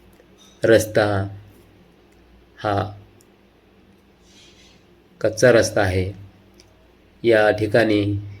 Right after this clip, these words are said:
शासनाने या पर्यटन स्थळाची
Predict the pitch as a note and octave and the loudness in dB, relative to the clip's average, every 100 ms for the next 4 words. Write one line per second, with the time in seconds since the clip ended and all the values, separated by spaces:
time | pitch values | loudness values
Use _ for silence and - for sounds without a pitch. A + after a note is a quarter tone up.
0 | - - G#2 - A2 G2+ G2+ G2 F#2+ - | -4 0 0 0 -2 0 0 -2 -6 -18
1 | - _ _ _ _ _ - - _ _ | -20 _ _ _ _ _ -20 -20 _ _
2 | _ _ _ _ - A2+ - A#2 A#2 A#2+ | _ _ _ _ -2 0 2 4 4 4
3 | G#2+ A#2 A2+ G2+ G2 G2+ F2+ E2+ | 2 2 4 4 2 -4 -6 -8